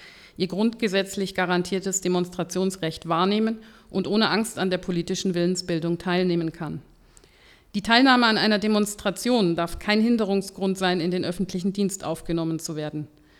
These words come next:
Dies ist vor den geschichtlichen Hintergründen unseres Landes wichtig. Das berechtigte und notwendige Verbot neonazistischer Aufmärsche darf nicht gegen soziales und antifaschistisches Engagement ins Gegenteil verkehrt werden.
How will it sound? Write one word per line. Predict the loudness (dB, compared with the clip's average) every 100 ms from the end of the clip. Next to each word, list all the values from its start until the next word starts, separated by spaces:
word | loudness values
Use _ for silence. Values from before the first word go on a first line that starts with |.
| -20 -20 -4
Dies | -4 -2
ist | -4 -4
vor | -2
den | 0 0
geschichtlichen | -2 -4 -4 -4 0
Hintergründen | -2 -2 -4 -2 -2 -2
unseres | -2 -2 -2 -6 -6
Landes | -4 -2 -4 -4
wichtig. | -6 -6 -12 -12 -20 _ _ _ _ _ _ _
Das | -4 -4
berechtigte | -2 0 -2 -4 -6 -4
und | -4 0
notwendige | 0 0 -2 -2 -2 -4
Verbot | -4 -4 -6 -2
neonazistischer | 0 0 -2 -4 -10 -8 -8 -6 -4
Aufmärsche | -4 -2 -2 -4 -6 -8
darf | -8 -10 -4
nicht | -2 -2 -6
gegen | -4 -4
soziales | -4 -6 -4 -2 -4 -6
und | -8
antifaschistisches | -6 -6 -6 -8 -8 -10 -10 -10 -6
Engagement | -4 -2 -2 0 -2 -4
ins | -6 -4
Gegenteil | -2 -2 -2 -6
verkehrt | -6 -8 -6 -6 -6
werden. | -8 -8